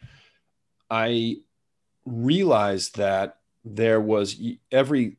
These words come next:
lecture, every section, every module, there's a main theme and it's up to the presenter, the performer, I suppose, to articulate that theme and to drive it home.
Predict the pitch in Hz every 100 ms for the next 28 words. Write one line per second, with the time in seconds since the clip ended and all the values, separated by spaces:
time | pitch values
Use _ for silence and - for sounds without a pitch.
0 | - 107 120 - - 87 92 98 107 101
1 | 92 - _ _ - - 123 - - 98
2 | 101 92 101 110 104 101 90 87 - _
3 | _ _ - 101 104 101 104 117 113 101
4 | - 123 101 87 78 - _ _ _ _
5 | _ _ _ _ _ 107 104 104 104 98
6 | - 127 135 - - 120 107 107 101 95
7 | - _ _ 104 92 - 90 110 120 113
8 | 90 87 87 92 - 110 113 87 87 87
9 | - 95 87 87 - _ _ _ _ _
10 | _ _ - 113 98 95 - 92 - 170
11 | 160 123 95 95 92 - 101 92 92 98
12 | - _ _ _ _ _ - 110 98 87
13 | 95 104 107 101 92 - 110 95 80 82